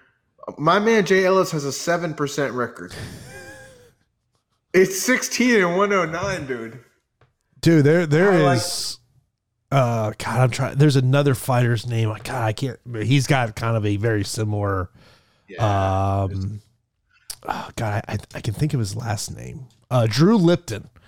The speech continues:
Speaker 2: Now it's nowhere near Jay Ellis, but he's six and thirty-one.
Speaker 1: Yeah, it's a, it's a start, but he's,
Speaker 2: And he's
Speaker 1: still
Speaker 2: actually coming off a win in kickboxing.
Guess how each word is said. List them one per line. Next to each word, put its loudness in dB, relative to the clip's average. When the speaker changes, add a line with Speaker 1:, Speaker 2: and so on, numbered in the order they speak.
Speaker 2:
Now 4
it's 0
nowhere 4
near 4
Jay 4
Ellis, 0
but -6
he's 2
six 0
and 2
thirty-one. 2
Speaker 1:
Yeah, -12
it's -14
a, -8
it's -10
a -10
start, -6
but -16
he's, -10
Speaker 2:
And 2
he's 6
Speaker 1:
still 4
Speaker 2:
actually 0
coming 4
off 2
a 6
win 4
in 2
kickboxing. -4